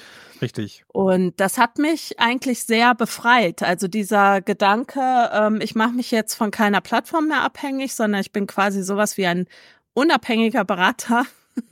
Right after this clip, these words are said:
Speaker 1: Ja, bist
Speaker 2: Mit,
Speaker 1: du ja dann.
Speaker 2: ähm,
Speaker 1: Klar.
Speaker 2: sagen wir mal, unabhängiger Berater mit, ähm, ich hab natürlich schon,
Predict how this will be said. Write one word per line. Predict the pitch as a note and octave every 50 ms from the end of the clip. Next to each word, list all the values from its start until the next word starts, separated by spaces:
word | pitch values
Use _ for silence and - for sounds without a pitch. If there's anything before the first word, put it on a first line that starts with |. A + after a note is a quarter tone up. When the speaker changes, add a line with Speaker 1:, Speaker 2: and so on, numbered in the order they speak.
| _ _
Speaker 1:
Ja, | - D#3+ E3+ F3
bist | C#3+ D3 G#3+ A3 G#3
Speaker 2:
Mit, | D3 B2+ A2+
Speaker 1:
du | G#2+
ja | G#3 G#3+
dann. | G#3 G#3 G#3
Speaker 2:
ähm, | G#3 - _
Speaker 1:
Klar. | - G#3 F3 - - _
Speaker 2:
sagen | _ - A3+ A3 A3+
wir | A#3 A3
mal, | G#3+ G#3
unabhängiger | - - A3+ B3+ C4+ C4+ C4 B3+ C4 B3+ B3 A#3 A3 G#3+ G3
Berater | G#3+ G3+ F3+ F3+ G3 A3+ - - B3 A3+
mit, | A3+ G#3+ G#3+ G#3 - _ _ _ _ -
ähm, | G3+ G3+ G3 G3 G3 F#3+ F#3+ G3 F#3+ -
ich | - G3 - A3+
hab | G#3 -
natürlich | B3 A3 G#3+ - A#3 G#3+ G3+ -
schon, | - - A#3+ B3 B3+ C4 C4 C4 B3 B3 A#3+